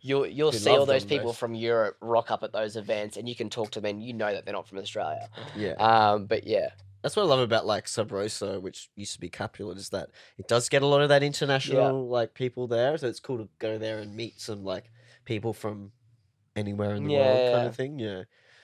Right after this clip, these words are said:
Speaker 2: And it's a good social sort of place like that too. Yeah.
Speaker 1: Yeah, it is.
Speaker 2: So where, um, what's your, what places have you played? Obviously you said Coco, um, you played at Sub Rosa.
Speaker 1: Yeah.
Speaker 2: Where, where else have you played around the, around the traps?
Speaker 1: I mean,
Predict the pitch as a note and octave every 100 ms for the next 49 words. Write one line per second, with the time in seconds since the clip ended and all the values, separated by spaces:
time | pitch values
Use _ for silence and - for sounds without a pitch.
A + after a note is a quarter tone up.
0 | _ - - - A#2 F#2+ - G2+ - G#2+
1 | - G2 - G2 - F2+ D2+ F#2 - G#2
2 | G2+ G2 G2 B2+ B2 B2 A#2 - - _
3 | - - - E3+ F#3+ A3 G3+ F3 D#3 C#3+
4 | F#3 - G#3+ G3 F3+ E3 D#3 C3+ B2+ C3+
5 | F3+ G3+ G3+ E3+ E3 D#3 D#3+ C#3 - C3
6 | B2 A2+ A#2 A#2+ A#2 - G2+ - C3 B2
7 | A2+ A2+ A2+ A2 A2+ _ _ G#2 F#2+ F#2+
8 | G2 G2+ _ _ _ A#2 E2+ - G#2 G#2
9 | A2 A2 - A2 G#2+ G#2+ B2 A#2+ - -
10 | - C#3 C3 C#3 B2 B2 - C#3 B2 -
11 | A#2 A#2 A#2 A2 A2 - A2 G#2+ G2+ -
12 | G2+ F2 - - - C#3+ D#3+ E3